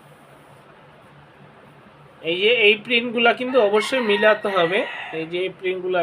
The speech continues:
দেখতেছেন, এটা, এটা, এটা, অবশ্যই এই প্রিন্টগুলা মিলাতে হবে। প্রিন্ট মিলানো ছাড়া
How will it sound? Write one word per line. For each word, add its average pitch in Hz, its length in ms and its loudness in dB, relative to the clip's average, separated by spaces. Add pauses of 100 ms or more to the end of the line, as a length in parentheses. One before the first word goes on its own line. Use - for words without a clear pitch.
দেখতেছেন, 156 400 -8 (100)
এটা, 160 240 -6 (200)
এটা, 147 260 -10 (260)
এটা, 147 220 -14 (160)
অবশ্যই 165 400 -2
এই 196 140 -2
প্রিন্টগুলা 196 480 -4 (560)
মিলাতে 196 480 0
হবে। 160 140 0 (140)
প্রিন্ট 202 280 -2 (120)
মিলানো 196 380 -2 (100)
ছাড়া 185 280 0